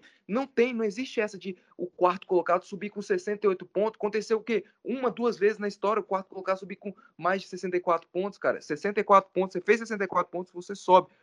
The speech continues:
O Goiás fez sessenta e cinco, cara. Então, independente de qualquer resultado, igual eu falei, melhor defesa da Série B, passou o campeonato inteiro no G quatro.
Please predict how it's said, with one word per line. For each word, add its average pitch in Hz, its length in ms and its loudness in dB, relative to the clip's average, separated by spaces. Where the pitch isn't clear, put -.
O - 40 -10
Goiás 175 180 4
fez 196 100 -16
sessenta 202 320 -12
e 196 60 -6
cinco, 214 280 -8
cara. 143 200 0
Então, 165 120 -10
independente 208 460 -6
de - 60 -18
qualquer 196 220 -6
resultado, 180 440 0
igual 165 200 2
eu 180 40 0
falei, 180 360 -2
melhor 139 240 2
defesa 175 280 -2
da 165 60 -10
Série 160 180 -8
B, 165 120 0
passou 131 240 -10
o 151 40 -10
campeonato 170 340 -2
inteiro 180 240 -4
no 175 60 -6
G 165 120 -6
quatro. 165 340 0